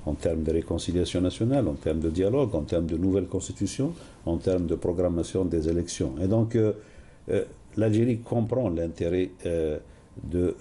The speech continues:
euh, l'Égypte pour le continent africain. L'Algérie comprend également le rôle, euh,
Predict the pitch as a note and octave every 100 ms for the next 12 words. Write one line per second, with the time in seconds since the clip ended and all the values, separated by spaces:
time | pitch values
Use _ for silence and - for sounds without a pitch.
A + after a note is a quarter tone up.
0 | D2+ C#2+ D2 E2+ E2+ G2 - D#2+ D#2+ -
1 | D#2+ - D#2+ D2 - D2+ - - - -
2 | - - D2 F2 F#2 F2+ F#2 E2+ F2 D#2
3 | E2 E2 G#2+ A2 D#2+ D#2 F#2 F2+ D#2+ D#2